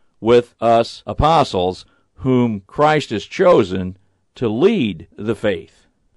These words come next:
And of course, they ought to ask themselves that. Why is there such a vast difference between the way we are treated and the way we regard ourselves and the way that the apostles are treated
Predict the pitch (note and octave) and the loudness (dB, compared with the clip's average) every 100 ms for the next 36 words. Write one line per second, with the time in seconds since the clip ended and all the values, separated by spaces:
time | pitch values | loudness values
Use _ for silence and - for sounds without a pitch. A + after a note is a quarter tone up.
0 | _ F3 F3 - A3+ - D3+ F#3 G3+ D3+ | _ -4 0 4 4 4 4 4 4 2
1 | G#3 - D3+ A2+ B2+ A2 G2+ A2+ G2 - | 2 -2 -6 -4 -2 -2 -2 -4 -4 -12
2 | _ - D#3 G#3+ B3 G#3+ D#3+ C#3+ F3 D#3+ | _ -6 -2 2 4 2 0 -2 -2 -2
3 | A#2 F#2 F#2+ F3 G#3 G3+ B2+ D#3+ C3+ F#2 | -2 -4 -2 0 0 -2 -4 -4 -2 -6
4 | G2 - _ _ _ C3+ C3+ F3 F3+ D#3 | -10 -14 _ _ _ -4 -2 -2 0 0
5 | C#3+ D#3+ C#3 B2+ G#3+ A#3+ F3+ B2 - A#2 | 2 2 2 0 0 2 4 2 -2 -4
6 | G2+ F#2 G#2 - _ _ _ - C#3+ C#3 | -4 -6 -10 -14 _ _ _ -8 -2 2
7 | D3 D#3 C#3+ G3 D#3+ A2+ D3 E3+ C3 G#2 | 4 2 2 2 2 2 2 2 2 -2
8 | - G2+ F#2 A#2 - _ _ - C#3+ C#3+ | -6 -10 -10 -12 -16 _ _ -8 -6 -2
9 | C#3 C#3 D3+ D#3 C3+ B2+ B2+ A#2 G#2 E3 | 0 2 2 2 -2 -2 -4 -4 -2 0
10 | F#3 G3 E3 A#2 G#2+ G2+ - G2+ F#2+ G#2 | 0 0 -2 -6 -8 -14 -10 -10 -8 -10